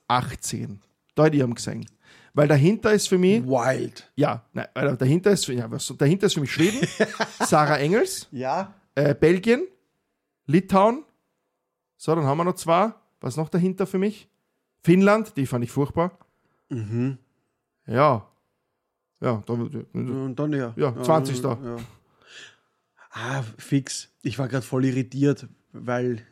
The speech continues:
Speaker 2: ich hab kurzzeitig vergessen, dass es fünfundzwanzig Länder waren. Sorry.
Speaker 1: Ja,
Speaker 2: Ja.
Speaker 1: deswegen, also viel, also ich hätte vieles besser gesehen als den.
Speaker 2: Ja. Ja, da, da würde ich
Speaker 1: Also
Speaker 2: mitgehen. Also ich hätte ihn jetzt auch nicht irgendwie auf der fünf gesehen,
Speaker 1: Nee, also das
Speaker 2: aber,
Speaker 1: war krass.
Speaker 2: aber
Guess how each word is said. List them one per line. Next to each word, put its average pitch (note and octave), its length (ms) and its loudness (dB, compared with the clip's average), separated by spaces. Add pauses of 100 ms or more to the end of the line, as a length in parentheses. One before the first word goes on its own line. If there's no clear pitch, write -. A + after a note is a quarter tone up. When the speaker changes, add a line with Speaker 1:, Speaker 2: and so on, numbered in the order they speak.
(140)
Speaker 2:
ich B2 360 -10
hab A2+ 100 -8
kurzzeitig B2+ 560 -8
vergessen, A#2 380 -8
dass A2+ 100 -8
es A2 100 -10
fünfundzwanzig A2+ 560 -12
Länder G#2+ 240 -12
waren. G#2+ 160 -16
Sorry. B2+ 180 -2 (120)
Speaker 1:
Ja, G#2+ 60 -6 (180)
Speaker 2:
Ja. A2 180 -8
Speaker 1:
deswegen, A#2 260 -6
also A2+ 180 -4
viel, D3+ 340 -2
also B2 160 -2
ich B2 60 -2
hätte C#3 140 -4
vieles F3+ 280 -6
besser D3+ 280 -2
gesehen G#2 260 -6
als G2+ 140 -8
den. B2 140 -10
Speaker 2:
Ja. C3+ 220 -4 (680)
Ja, G#3 220 4 (300)
da, A3 120 4
da G3+ 200 2
würde C#4+ 160 8
ich F#3+ 60 4
Speaker 1:
Also - 20 6
Speaker 2:
mitgehen. B2+ 420 2
Also E3+ 280 4 (340)
ich F3 160 2
hätte G#3+ 220 4
ihn A3 80 4
jetzt F3+ 160 0
auch F#3 160 4
nicht G#3+ 180 2 (200)
irgendwie F3 280 4
auf D#3 100 0
der D3 120 -2
fünf G3 340 4
gesehen, A3 400 4
Speaker 1:
Nee, F#3+ 60 -2
also D3+ 140 4
das D3+ 100 6
Speaker 2:
aber, D3+ 140 6
Speaker 1:
war - 100 -2
krass. D3 140 -2
Speaker 2:
aber C3+ 320 0